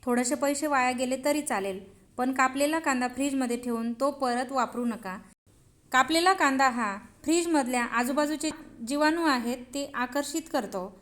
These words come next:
आणि यामुळे आपण जर तो कांदा वापरला तर तो आपल्या शरीरासाठी खूप हानिकारक आहे, त्यामुळे कापलेला कांदा कधीही फ्रीजमध्ये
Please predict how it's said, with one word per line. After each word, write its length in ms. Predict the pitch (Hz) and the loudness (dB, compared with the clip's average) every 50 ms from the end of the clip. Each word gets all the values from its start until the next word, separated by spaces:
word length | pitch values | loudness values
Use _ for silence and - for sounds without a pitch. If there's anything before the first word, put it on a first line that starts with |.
| - - - - _ _ - | -20 -20 -20 -20 _ _ -6
आणि 220 | 220 233 247 262 262 | -2 -2 0 2 2
यामुळे 480 | 294 311 339 330 311 262 220 202 196 202 - - - - - _ _ - - | 2 2 2 2 2 2 2 0 -4 -6 -10 -16 -20 -20 -20 _ _ -6 -4
आपण 260 | 233 233 302 311 311 | -2 0 2 2 4
जर 140 | 320 302 294 311 | 4 2 2 0
तो 80 | 311 | 0
कांदा 320 | 302 285 254 247 254 254 254 | 0 0 0 2 2 2 2
वापरला 460 | 269 277 262 269 254 226 220 196 175 202 - - | 2 2 0 0 -2 -4 -2 -4 -4 -6 -8 -12
तर 100 | 220 214 | -10 -8
तो 120 | - 247 | -4 -2
आपल्या 280 | 240 247 247 247 269 277 277 | -2 -2 -2 -2 -4 -4 -4
शरीरासाठी 680 | 294 277 254 233 226 226 220 - 233 220 240 240 240 240 | -4 -6 -6 -4 -4 -4 -6 -6 -6 -6 -6 -6 -8 -6
खूप 220 | - 285 294 285 | -4 -4 -2 -2
हानिकारक 540 | 285 262 247 233 226 240 220 208 214 196 190 | -2 -2 -2 -4 -4 -4 -6 -6 -6 -6 -6
आहे, 300 | 185 190 190 208 262 294 - - - - - - _ _ _ - | -8 -8 -6 -6 -8 -8 -10 -14 -20 -20 -20 -20 _ _ _ 0
त्यामुळे 400 | 294 311 349 359 330 294 262 247 240 | 2 2 2 4 2 2 0 0 0
कापलेला 480 | 247 254 247 254 262 269 269 285 294 | 0 0 0 0 -2 -2 -2 -2 -2
कांदा 320 | 294 302 262 240 240 240 240 | 0 0 -2 0 0 -2 -4
कधीही 440 | 240 247 247 254 254 254 240 294 302 | -4 -4 -4 -4 -4 -2 -2 -2 -4
फ्रीजमध्ये 640 | - 285 277 254 233 233 226 214 220 254 277 | -4 -4 -4 -4 -2 -4 -6 -6 -4 -4 -4